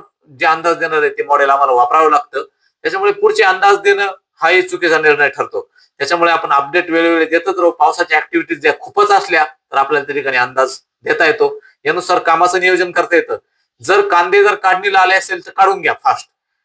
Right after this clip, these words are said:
आणि काय होतं की कांदे भरून, अं, जर पाणी भरून दिलं असेल तर तो मुद्दा वेगळा आहे,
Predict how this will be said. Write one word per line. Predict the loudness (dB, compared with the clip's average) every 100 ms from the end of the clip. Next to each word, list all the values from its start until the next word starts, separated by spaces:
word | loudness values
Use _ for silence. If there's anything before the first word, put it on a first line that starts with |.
| _
आणि | -2 -2 0
काय | 2
होतं | 2 2 0
की | -4 -8
कांदे | -2 0 2 0
भरून, | 2 -2 -2 -6
अं, | -10 0 2 2 2
जर | -2
पाणी | 0 0 2
भरून | 2 2
दिलं | 2 0
असेल | 0 -6
तर | -8
तो | -12
मुद्दा | -10 -2
वेगळा | 2 2
आहे, | 2